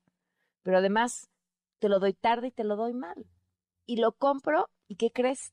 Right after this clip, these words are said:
Tampoco lo voy a usar. Es de, de, insisto, ¿eh? Criminal, no hay, no hay otra palabra para definirlo.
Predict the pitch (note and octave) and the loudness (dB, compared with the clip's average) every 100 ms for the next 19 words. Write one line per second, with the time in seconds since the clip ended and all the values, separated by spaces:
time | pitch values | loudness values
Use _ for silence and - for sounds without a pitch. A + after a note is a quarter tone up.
0 | _ F#3 E3 A3 G#3+ G3+ F3 D3 D3 D3 | _ -4 -2 -2 -2 -2 -2 -4 -8 -10
1 | - C#3+ - A3+ B3 - G#3+ - A#3+ C4+ | -10 -14 -4 -2 -2 -2 -4 -4 -4 -4
2 | - F#3 G#3+ - _ _ _ _ A#3 A#3 | 0 0 0 -6 _ _ _ _ -4 -2
3 | A3+ A3+ A3+ A#3 G3 C3 F3 A#3 G3 G3 | 0 0 0 0 -2 -4 -2 -2 -2 0
4 | A#3 A#3+ A3+ A#3 - A3 F#3+ F#3 F#3+ F#3+ | 2 2 0 -2 -2 0 0 2 0 0
5 | F#3+ - D3+ C#3+ C#3 C#3+ D3 - | -2 -2 -4 -4 -6 -8 -10 -12